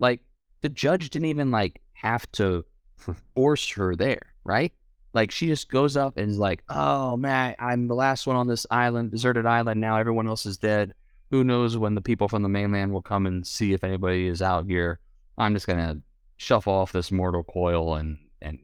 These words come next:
Speaker 2: Yeah.
Speaker 1: myself."
Speaker 2: Well, she
Speaker 1: You
Speaker 2: was
Speaker 1: know?
Speaker 2: like a tor-, she was very much a tortured soul, right? Like, she, she was pretty, she felt very guilty of her past, and maybe she sort of accepted her fate, um, being there to some degree.
Speaker 1: Yeah,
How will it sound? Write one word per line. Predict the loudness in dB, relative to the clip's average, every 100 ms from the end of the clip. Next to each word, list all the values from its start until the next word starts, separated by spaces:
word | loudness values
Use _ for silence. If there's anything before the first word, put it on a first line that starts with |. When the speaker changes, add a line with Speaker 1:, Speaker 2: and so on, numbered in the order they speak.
| -20 _ _
Speaker 2:
Yeah. | 0 2 2 0
Speaker 1:
myself." | -4 -8 -6 -6 -6 -12 _ _ -2
Speaker 2:
Well, | -2
she | 2 0
Speaker 1:
You |
Speaker 2:
was | 2
Speaker 1:
know? | 0
Speaker 2:
like | -2
a | -6 -2
tor-, | 0 0 -4
she | -4 -2
was | -2
very | -2 2 2
much | 2 0
a | -4 -6 _ -10
tortured | -2 -2 0 -4 -4
soul, | -2 0 2 2
right? | 0 0
Like, | -2 -2
she, | -2 -2 -4
she | -4 0
was | 0
pretty, | 0 0 0 -2 -8 -8
she | -4
felt | 0 2 2
very | 0
guilty | 0 -2 -2 -2
of | -2
her | -4
past, | -2 0 0 -2 -6 -12
and | -8 -4
maybe | -2 -4
she | -2 -4
sort | -2 -2
of | -2
accepted | -4 -2 -2 -2
her | -4 -6
fate, | -4 -4 -4 -8 _ -10
um, | -6 -4 -4 -6 -8 _ -20 -12
being | -4 -2 -2
there | -2 -2 -6 _ _ -10
to | -6
some | -2 -2
degree. | 0 0 -2 -2 _ _ _ -2
Speaker 1:
Yeah, | 2 2